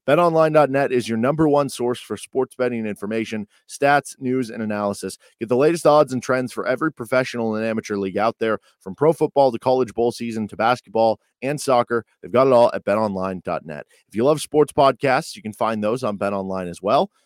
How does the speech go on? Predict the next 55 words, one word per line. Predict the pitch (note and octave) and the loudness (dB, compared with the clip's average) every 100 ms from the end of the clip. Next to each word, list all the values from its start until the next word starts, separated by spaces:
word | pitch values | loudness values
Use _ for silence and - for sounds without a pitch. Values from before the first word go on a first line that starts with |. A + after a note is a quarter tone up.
| _ | _
They're | F2 | -8
the | F2 | -8
fastest | - A#2 B2 - B2 - | -2 0 0 -2 -6 -6
and | - G2+ - | -12 -12 -12
easiest | C#3+ C#3+ C3 G#2+ | -10 -6 -4 -4
way | G#2 B2 | -2 -2
to | C#3+ | -2
get | G#2 - | -8 -8
your | |
betting | F2+ F#2 F#2 | -6 -6 -6
information. | F2+ F2 F2 G2 G2+ G2 - _ _ | -8 -10 -6 -6 -4 -8 -10 _ _
Head | E3 | -2
to | G#3+ | 0
the | G#3 | 4
website | G3 F3 G3+ | 4 4 2
today | F#3+ D#3 C#3+ F#3+ - | 2 4 4 2 0
or | |
use | B2+ C#3+ | 2 2
your | D3+ C3+ | 2 2
mobile | C3 C3+ | 2 2
device | B2+ A2+ A2+ - | 0 0 0 -2
to | - A#2 | -6 -2
learn | A#2 A2 | -2 0
more. | G#2 C3+ - _ | 0 -2 -6 _
You | F#2+ | -10
can | G#2+ | -6
get | G#2 B2 | 0 0
in | A#2+ | 2
on | A2+ A2 G#2 - _ _ _ | 0 0 -4 -10 _ _ _
the | G2 | -10
Chiefs | - D3 F#3 - | -4 -4 -4 -8
against | G#2+ A2 - | -6 -6 -6
the | |
Jaguars. | F#2+ A#2 A#2 G#2 A2+ B2+ F#3 - _ _ | -4 0 0 2 2 2 -2 -12 _ _
It | G2+ | -6
is, | G2+ F#2+ | -4 -2
uh, | G2+ F#2 | -2 -2
minus | G#2 A2+ G2+ - | -2 -4 -6 -8
eight | A2 | -10
and | E2+ | -8
a | |
half. | A2+ A#2 C#3 | -6 -4 -4
You | G#2 | -6
can | G2+ | -6
get | G2+ | -4
on | G2 F#2+ | -4 -6
K | - A2 | -4 -4
U | G#2+ | -2
K | - G2+ | -4 -6
State | - - A#2+ A#2+ | -6 -6 -4 -4
when | |
that | G#2 A#2 | -4 -4
line | G#2 A#2+ A#2+ | -2 -2 -2
comes | A#2+ A#2 A#2 | -4 -2 0
out. | C3 | 0